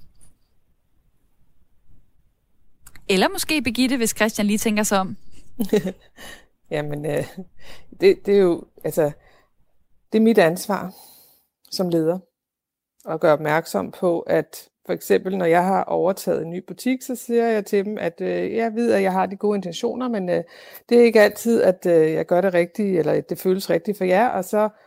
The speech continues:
Speaker 2: håber jeg, at I har tillid til, at I kan komme og sige til mig, at det ikke er okay. Så, så har jeg allerede sagt på forhånd, det er okay, ikke at, altså, at det er okay. Jeg forstår godt, at jeg er en autoritet,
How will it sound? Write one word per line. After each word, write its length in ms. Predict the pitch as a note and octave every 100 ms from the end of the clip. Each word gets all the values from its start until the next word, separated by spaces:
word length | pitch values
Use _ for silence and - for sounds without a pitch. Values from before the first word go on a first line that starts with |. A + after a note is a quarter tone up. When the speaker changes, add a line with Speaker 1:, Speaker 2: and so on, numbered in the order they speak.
| _ _ -
Speaker 2:
håber 360 | G3 G3+ C4+
jeg, 200 | C#4 B3 G3+
at 60 | F#3+
I 100 | F#3
har 80 | F3
tillid 400 | - G#3 A3 -
til, 320 | - G#3 A#3 - _
at 80 | A#3+
I 20 | A#3+
kan 140 | A#3+
komme 260 | - F#3 F#3+
og 60 | F#3+
sige 240 | G3 F#3+
til 180 | F#3 F3+
mig, 80 | F3+
at 60 |
det 60 | E3+
ikke 160 | E3
er 40 | F3
okay. 340 | D#3+ - B2+ C3+ _ _ _ _ _ _
Så, 180 | - G#3+
så 100 | G3+
har 140 | A#3+ B3
jeg 120 | A3+
allerede 300 | G3+ G#3+ G#3+
sagt 240 | G#3 G3+ G3+
på 80 |
forhånd, 540 | F#3+ - A#3 B3+ A3+ G3+
det 120 | -
er 40 |
okay, 480 | F#3+ G3+ - G#3 G#3 A3 _ _ -
ikke 320 | G#3 G#3+ -
at, 340 | G3+ G#3 - -
altså, 300 | G3+ F#3+ G3+
at 160 | - F#3 - - _
det 100 | -
er 40 | G#3
okay. 380 | G#3+ A3 A3+
Jeg 120 | G3+ G#3
forstår 380 | A#3+ - A3
godt, 220 | G#3 G#3 A3
at 40 |
jeg 80 | G#3
er 40 |
en 60 | F#3
autoritet, 720 | E3+ E3 F#3+ F#3 - B3+ B3+